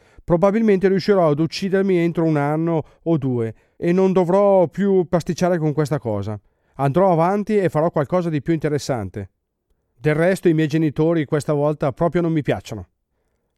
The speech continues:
Ecco probabilmente il tipo di processo mentale che si verifica e che rende necessario un auditor. Dopo un po' arriva un auditor e quello che fa è di dire: "Bene,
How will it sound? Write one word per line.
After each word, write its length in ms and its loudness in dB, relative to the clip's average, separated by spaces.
Ecco 200 0
probabilmente 640 0
il 140 -2
tipo 280 -2
di 140 -2
processo 560 -2
mentale 560 -4
che 100 -4
si 180 -4
verifica 600 -8
e 120 -4
che 120 -2
rende 260 0
necessario 560 -2
un 80 -2
auditor. 500 -6
Dopo 220 2
un 80 0
po' 160 4
arriva 240 2
un 120 2
auditor 480 -4
e 140 -2
quello 240 4
che 160 2
fa 360 -2
è 120 0
di 100 0
dire: 460 -4
"Bene, 440 -2